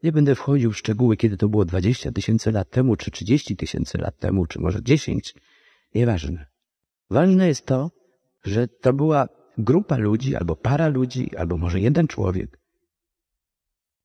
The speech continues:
którzy spośród i wielu innych jednostek żyjących w tamtej epoce mieli doskonałe poznanie Boga. I właśnie oni odstąpili od Boga.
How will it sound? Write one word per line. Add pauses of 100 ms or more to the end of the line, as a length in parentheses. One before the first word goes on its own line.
(1300)
którzy
spośród
i
wielu
innych
jednostek
żyjących
w
tamtej
epoce (600)
mieli
doskonałe
poznanie
Boga. (800)
I
właśnie (100)
oni
odstąpili
od
Boga.